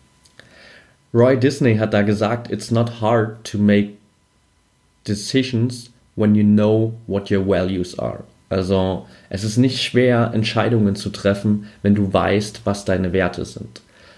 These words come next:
Und genau da drin liegt auch wirklich diese Kraft dieser Übung, wenn du dir, dir die Zeit nimmst, mal wirklich deine Werte auszuarbeiten. Frage Nummer drei, was will ich wirklich?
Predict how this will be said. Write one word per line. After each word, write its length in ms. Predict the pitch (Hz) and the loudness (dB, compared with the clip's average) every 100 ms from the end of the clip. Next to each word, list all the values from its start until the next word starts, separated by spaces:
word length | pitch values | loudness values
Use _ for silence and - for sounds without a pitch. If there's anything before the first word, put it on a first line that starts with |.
| _ - | _ -2
Und 380 | 101 98 95 - _ _ | 2 4 2 -4 _ _
genau 300 | - 98 95 | -2 0 2
da 180 | 95 101 | 2 2
drin 220 | 104 104 | 2 0
liegt 280 | 95 98 - | 0 -2 -6
auch 340 | - 90 90 - | -6 -4 -6 -8
wirklich 280 | 98 98 98 | -4 -2 -4
diese 240 | - 101 104 | -4 -4 -6
Kraft 520 | - 95 95 - - _ _ - | -4 -2 -2 -6 -20 _ _ -2
dieser 220 | 107 101 | 0 2
Übung, 440 | 104 104 101 95 92 | 4 4 4 0 0
wenn 140 | 92 | 0
du 60 | 90 | 0
dir, 360 | 95 95 85 - 98 - | -2 -4 -6 -12 -16 -6
dir 80 | 104 | -6
die 140 | 104 | -4
Zeit 440 | 87 - 95 107 104 | -8 -8 -4 -4 0
nimmst, 420 | 98 98 - - - - - - | 0 -2 -6 -20 -20 -20 -10 0
mal 220 | 98 98 | 2 4
wirklich 400 | 117 113 101 - | 2 2 -2 0
deine 320 | 95 90 90 | 0 0 0
Werte 360 | 92 90 - - | 0 -2 -4 -4
auszuarbeiten. 800 | 95 - - - - - - - _ _ _ _ _ _ _ _ _ _ _ _ _ _ _ _ _ _ | -4 -6 -8 -8 -6 -10 -12 -20 _ _ _ _ _ _ _ _ _ _ _ _ _ _ _ _ _ _
Frage 400 | - - 131 147 | -8 0 2 4
Nummer 220 | 147 139 | 4 2
drei, 560 | 113 - 120 120 135 139 - - _ _ _ | 0 0 2 4 2 0 -8 -20 _ _ _
was 500 | 104 113 117 - - _ | 0 0 0 -6 -14 _
will 300 | 95 98 107 | -6 0 2
ich 280 | 104 - - - | 2 -2 -10 -8
wirklich? 600 | 87 98 104 87 - | -4 -4 -2 -6 -8